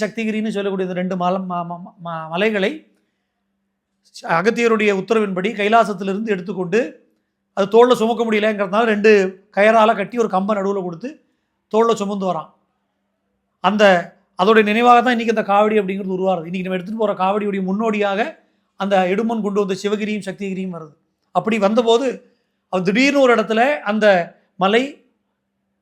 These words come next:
ரொம்ப பளுவாக எடை அதிகமாக ஆனதுனால தூக்க முடியாமல் அவர் அங்க வச்சுடுறார். எதனால இப்படி ஆச்சுன்னு பார்த்தபோது, மலை மேல ஒரு சிறுவன் விளையாடுறத பார்க்குறார்.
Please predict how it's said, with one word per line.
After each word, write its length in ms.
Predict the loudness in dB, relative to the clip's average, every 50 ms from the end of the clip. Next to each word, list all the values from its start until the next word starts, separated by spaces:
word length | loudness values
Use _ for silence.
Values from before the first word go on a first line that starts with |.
| _ _ _
ரொம்ப 280 | -6 -4 -4 2 6 6 8 8 8 6 4 -2 -8 -18 _ _ _ -2
பளுவாக 640 | 0 0 2 6 6 8 8 8 6 4 4 4 0 -6 -10 _ _ _ _ _ _ _
எடை 260 | -4 0 4 6 6
அதிகமாக 460 | 6 6 4 2 2 4 4 4 4
ஆனதுனால 440 | 4 2 2 0 -2 -2 -2 -2 -2
தூக்க 240 | -2 -2 -2 -2 -2
முடியாமல் 360 | -2 0 2 2 4 4 4
அவர் 160 | 4 4 2
அங்க 180 | 0 -2 -4 -6
வச்சுடுறார். 380 | -6 -4 -4 -2 -2 -4 -6 -8 _ _ _ _ _ _ _ _ _ _ _ _ _ _ -2
எதனால 320 | 0 0 2 4 4 6 6
இப்படி 180 | 4 4 4
ஆச்சுன்னு 320 | 4 4 4 2 -2 -2 2
பார்த்தபோது, 420 | 2 2 4 4 2 0 0 0
மலை 220 | 0 0 0 0
மேல 220 | 2 2 2 2 2
ஒரு 100 | 0 0
சிறுவன் 340 | -4 -6 -4 -4 -4 -2 0
விளையாடுறத 400 | 0 2 2 0 0 -2 -6 -6
பார்க்குறார். 320 | -6 -8 -8 -10 -12 -16